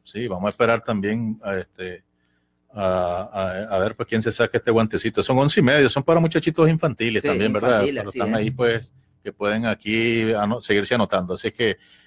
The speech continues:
Speaker 1: qué bien, pues, entonces decíamos con esto de la Copa Movistar y los muchachos, ¿verdad? Que son prospectos ahí, ¿verdad? En la Academia Dantos y también, pues, en la Academia M V P River Sport, ¿verdad? Que a propósito tiene muy buenos proyectos, pues, alrededor de este béisbol juvenil. Muchachos del dos mil uno, dos mil, al igual que el dos mil dos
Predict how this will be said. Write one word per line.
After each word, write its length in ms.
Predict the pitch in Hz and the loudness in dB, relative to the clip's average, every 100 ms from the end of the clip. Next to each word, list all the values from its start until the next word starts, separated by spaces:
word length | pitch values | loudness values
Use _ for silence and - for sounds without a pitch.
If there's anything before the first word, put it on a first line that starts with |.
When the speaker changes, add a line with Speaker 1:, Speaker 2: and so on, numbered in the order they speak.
| _ | _
Speaker 1:
qué 120 | 135 | 0
bien, 220 | 143 151 160 | 4 4 4
pues, 140 | 160 | 2
entonces 360 | 147 160 160 165 | 4 0 4 4
decíamos 460 | 123 151 160 156 | 4 2 2 2
con 160 | 139 143 | 0 -2
esto 160 | - | 2
de 60 | 151 | 2
la 100 | 131 | 2
Copa 280 | - 139 131 | 0 -2 0
Movistar 420 | 143 160 156 147 | 2 2 2 0
y 40 | |
los 80 | 127 | 0
muchachos, 400 | 113 107 139 - | -2 -2 -2 0
¿verdad? 300 | 123 127 143 | -2 2 2
Que 280 | - 104 87 _ _ _ _ _ | 0 -4 -4 _ _ _ _ _
son 520 | - 113 117 135 139 | -4 0 0 0 -4
prospectos 680 | - 143 - 135 - - 147 | -2 -2 0 -2 -2 0 2
ahí, 260 | 113 120 147 | 2 2 2
¿verdad? 220 | 123 139 | 2 2
En 80 | 120 | 0
la 60 | |
Academia 420 | - 98 104 127 | 0 0 0 0
Dantos 500 | 107 120 - 147 135 - | 0 0 -2 -4 -4 -6
y 180 | 123 | -6
también, 340 | 127 113 113 110 | -4 -2 -2 -2
pues, 140 | 127 | -2
en 40 | 123 | -2
la 60 | |
Academia 360 | 117 107 110 123 | -2 -2 -2 -4
M 140 | 107 110 | -6 -6
V 100 | 117 | -6
P 220 | - 110 | -4 -4
River 240 | 110 104 | 0 0
Sport, 420 | 101 - 147 127 - _ _ _ - | -2 0 0 0 -2 _ _ _ -10
¿verdad? 140 | 113 | -6
Que 60 | 101 | -6
a 60 | |
propósito 460 | 95 104 98 117 113 | -8 -8 -10 -6 -6
tiene 200 | 120 120 | -4 -4
muy 120 | 117 | 0
buenos 280 | 113 120 113 | 0 0 -2
proyectos, 460 | - 101 107 113 - | -2 0 0 -2 -2
pues, 140 | 120 | 0
alrededor 480 | 113 104 104 101 107 | 2 0 2 2 0
de 80 | 107 | -4
este 180 | 107 117 | -2 0
béisbol 320 | 107 104 110 | 0 0 -2
juvenil. 340 | 113 104 117 | 0 0 0
Muchachos 380 | 120 101 101 120 | 0 -2 -4 -2
del 140 | 113 104 | 0 0
dos 120 | 95 | 0
mil 200 | 104 101 | 0 2
uno, 220 | 143 143 | 2 2
dos 120 | 117 | 0
mil, 280 | 95 127 156 | 0 0 0
al 140 | - 98 | 0 0
igual 200 | 95 110 | 0 0
que 100 | 127 | -2
el 40 | |
dos 140 | 117 101 | -2 -2
mil 160 | 117 | 0
dos 260 | 107 147 | 2 2